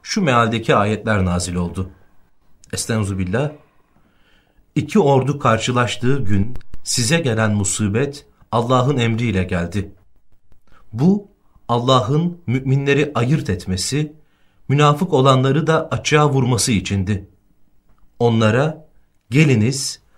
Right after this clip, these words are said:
Allah yolunda muharebe edin yahut hiç olmazsa düşmanın kendinize ve ailenize saldırmasını önleyin.' denildi de,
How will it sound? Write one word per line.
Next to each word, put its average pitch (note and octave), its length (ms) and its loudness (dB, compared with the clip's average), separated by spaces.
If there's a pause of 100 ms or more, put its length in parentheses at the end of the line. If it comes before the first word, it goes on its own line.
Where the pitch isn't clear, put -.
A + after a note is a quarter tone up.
(200)
Allah C#3+ 380 4
yolunda D3+ 420 2
muharebe B2+ 600 0
edin B2+ 460 -2 (380)
yahut F3+ 560 2 (340)
hiç A#3 200 -2
olmazsa F3+ 560 4
düşmanın D3 640 -2 (240)
kendinize D3+ 640 2
ve F3+ 60 6
ailenize C#3 640 2
saldırmasını C#3+ 760 0
önleyin.' C#3+ 540 2
denildi G#2+ 460 0
de, A#2 260 -2